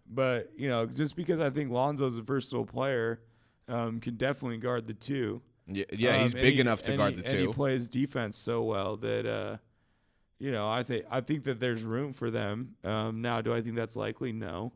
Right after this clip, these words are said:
Speaker 2: No, I don't think it's likely either.
Speaker 1: Um, but in my world, that would be sick. I would hope that that would go down. I would like to keep Lonzo. I think that they could definitely coexist.
Speaker 2: Yeah,
Speaker 1: Ky-,
Speaker 2: in a perfect
Speaker 1: Kyrie and
Speaker 2: world.
Speaker 1: Lonzo, Kyrie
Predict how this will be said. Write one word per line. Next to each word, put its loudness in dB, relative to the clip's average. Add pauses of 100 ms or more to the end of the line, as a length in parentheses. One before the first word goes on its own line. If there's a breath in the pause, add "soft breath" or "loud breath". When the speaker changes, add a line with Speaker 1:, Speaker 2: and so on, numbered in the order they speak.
(140)
Speaker 2:
No, 4
I 2
don't 4
think 0
it's -6
likely -4
either. -2
Speaker 1:
Um, 0
but 2
in 2
my 6
world, 6
that 4
would 0
be 0
sick. -2
I 0
would 0
hope -2
that 0
that -2
would -6
go -4
down. -2
I 0
would -2
like 0
to -10
keep -8
Lonzo. -4
I -4
think -6
that -8
they -4
could -14
definitely -6 (540 soft breath)
coexist. -2
Speaker 2:
Yeah, 4
Speaker 1:
Ky-, 4
Speaker 2:
in 2
a -2
perfect 4
Speaker 1:
Kyrie 0
and 0
Speaker 2:
world. 4 (120)
Speaker 1:
Lonzo, -4 (460)
Kyrie -2